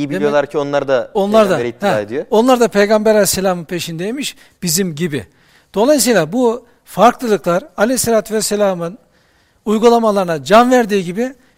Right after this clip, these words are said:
Speaker 1: bizim birbirimizden uzaklaşmamamıza da, uzaklaşmamıza da sebebiyet vermez aziz kardeşim.
Speaker 2: Elhamdülillah.
Speaker 1: Yeter ki biz bakış açımızı düzeltelim. Bakın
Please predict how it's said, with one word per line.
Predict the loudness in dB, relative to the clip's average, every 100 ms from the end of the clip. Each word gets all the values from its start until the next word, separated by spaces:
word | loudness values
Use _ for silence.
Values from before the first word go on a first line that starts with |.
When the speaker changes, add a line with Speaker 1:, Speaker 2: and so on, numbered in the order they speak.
| _
Speaker 1:
bizim | -6 -6 -4
birbirimizden | -4 -4 -4 -4 -6
uzaklaşmamamıza | -2 -4 -2 -4 -4 -8 -8 -6 -8 -6 -6 -4
da, | -6 -6 _ _ _ _ _ _ _
uzaklaşmamıza | -14 -6 -6 -2 -4 -4 -8 -10 -8 -8
da | -8
sebebiyet | -8 -8 -10 -12 -10
vermez | -12 -12 -14
aziz | -14 -16
kardeşim. | -14 -20 -18 -18 -16
Speaker 2:
Elhamdülillah. | -14 -14 -16 -20 _ _
Speaker 1:
Yeter | -2 0 -2
ki | -2 -8
biz | -8 -8 -12 _ -2
bakış | -2 -2 -6
açımızı | -6 -8 -8 -10 -10 _ _ _ -10
düzeltelim. | 0 0 0 -8 -6
Bakın | -8 -8